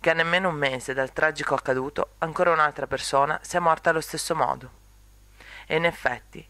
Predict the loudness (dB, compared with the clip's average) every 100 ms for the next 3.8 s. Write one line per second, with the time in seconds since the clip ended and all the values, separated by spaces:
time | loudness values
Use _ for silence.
0 | -18 -4 -2 0 0 0 0 0 0 0
1 | -2 -8 -6 -4 -4 -2 0 0 -2 -8
2 | -8 -6 -4 -4 -4 -8 -8 -6 -6 -6
3 | -6 -4 -4 0 -2 -2 -4 -4